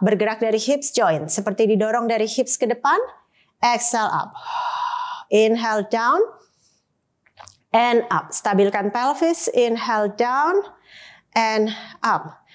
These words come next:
And down. And up. Three. And up. And two. And up. Last one.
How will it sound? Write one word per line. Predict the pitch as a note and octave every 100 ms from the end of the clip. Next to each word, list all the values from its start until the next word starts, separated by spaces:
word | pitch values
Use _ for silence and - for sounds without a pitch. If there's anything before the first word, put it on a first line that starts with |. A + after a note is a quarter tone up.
| - - _ _
And | G#3 G#3+ G#3+ G#3+ G#3+ - - _
down. | A3+ F#3+ C#3+ D3+ - _ _ - - -
And | G3+ G3+ G3 F#3+ - - - C#4
up. | F#4 F4+ - _ _ _ _ _ _ _ -
Three. | - B3+ B3 A#3+ E3 D#3 - _ _ _ _ _ -
And | G3+ G3 G3 F#3+ - -
up. | C#4+ D#4 D#4 - _ _ _ _
And | B3+ B3+ B3+ B3 B3 -
two. | - - D#3+ D#3 - _ _ _ _
And | G#3 G#3 G3+ G3 G3+ _ _
up. | D#4 E4+ E4 - _ _ _ -
Last | C#4 C4+ C#4 - - -
one. | C4 C#4 C4 B3+